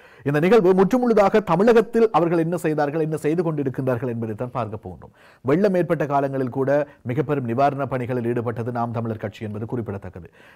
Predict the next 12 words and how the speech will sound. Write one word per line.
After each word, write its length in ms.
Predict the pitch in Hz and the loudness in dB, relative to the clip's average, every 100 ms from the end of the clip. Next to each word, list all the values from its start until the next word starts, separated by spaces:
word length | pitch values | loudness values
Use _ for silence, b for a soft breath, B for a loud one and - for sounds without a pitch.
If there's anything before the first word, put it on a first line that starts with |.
| B | B
நாம் 200 | 131 175 | 2 4
தமிழர் 300 | 196 190 180 | 2 2 2
கட்சியினுடைய 440 | 165 175 165 160 | 0 0 2 2
வரைவு 360 | 127 123 170 202 | 2 2 4 2
என்பது 300 | 180 160 170 | 2 0 0
மிக 220 | 165 160 - - - | -2 -6 -8 -16 -2
தெளிவாக 420 | 147 165 147 135 | 2 2 2 0
காட்டப்படுகிறது. 520 | 113 110 107 95 92 104 | -2 -2 -6 -8 -8 -4
உண்மையாக 320 | 180 214 170 | 0 2 0
சொல்ல 200 | 160 147 | 0 -2
வேண்டுமாக 420 | 143 143 139 135 | 0 0 0 0
இருந்தால், 340 | 143 110 101 | -2 -4 -6